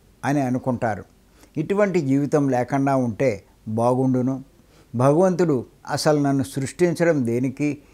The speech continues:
ఇలా కష్టాలు పెట్టడం దేనికి?" అని బాధపడుతూ ఉంటారు. ఇదంతా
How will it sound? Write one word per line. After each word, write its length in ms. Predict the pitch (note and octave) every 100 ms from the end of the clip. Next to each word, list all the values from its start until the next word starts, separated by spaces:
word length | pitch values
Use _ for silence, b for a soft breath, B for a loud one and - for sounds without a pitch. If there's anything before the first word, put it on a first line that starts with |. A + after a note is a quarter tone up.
| b -
ఇలా 240 | E3 D3+
కష్టాలు 580 | - D3 C#3 G3+ G3 G3
పెట్టడం 640 | D#3+ C#3+ D3 D3 C3 F#2+ - -
దేనికి?" 640 | A#2 B2+ C#3 C3+ D3 C#3+ C3 b b -
అని 460 | B2+ G3 D3 B2 B2+ -
బాధపడుతూ 640 | A2 G#2+ C3+ B2 C3+ B2 C3
ఉంటారు. 420 | A#2 G2+ A2+ G2 - _ _ _ _ b b b
ఇదంతా 640 | B2+ C3 D3 D#3+ F3 A2+